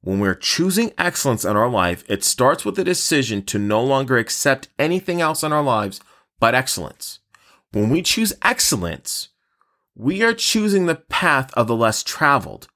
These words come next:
But in your path, or in that path, I should say, you will understand what life is supposed to be, right? You will understand it. Because here's the next thing.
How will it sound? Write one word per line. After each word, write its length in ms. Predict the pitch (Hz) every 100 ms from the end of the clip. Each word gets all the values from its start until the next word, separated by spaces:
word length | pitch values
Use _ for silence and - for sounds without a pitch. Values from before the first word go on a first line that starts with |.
| _ _ _ _ _
But 200 | 95 -
in 260 | - 156 190
your 200 | 202 214
path, 800 | 208 - 214 104 80 - _ _ _ _ _ _ _ _
or 100 | -
in 200 | - 143
that 220 | 156 165 -
path, 280 | 87 80
I 100 | 82
should 220 | 78 - -
say, 380 | - 55 50 _ _ _ _ _ _ _
you 200 | 107 123
will 180 | 143 -
understand 920 | 151 170 190 196 - 156 143 131 127
what 280 | 101 107 -
life 420 | 98 107 127 123 -
is 120 | 107
supposed 680 | - 101 - - 113 - -
to 100 | -
be, 460 | 87 127 143 71 _ _ _ _ _ _ _ _ -
right? 340 | 78 117 139 _
You 140 | - 120
will 80 |
understand 500 | 143 151 139 147 165
it. 140 | - - _ _ _ _ _ _ _ _ _ _ _
Because 240 | - 98
here's 200 | 165 180
the 80 | 156
next 300 | 165 202 -
thing. 240 | - -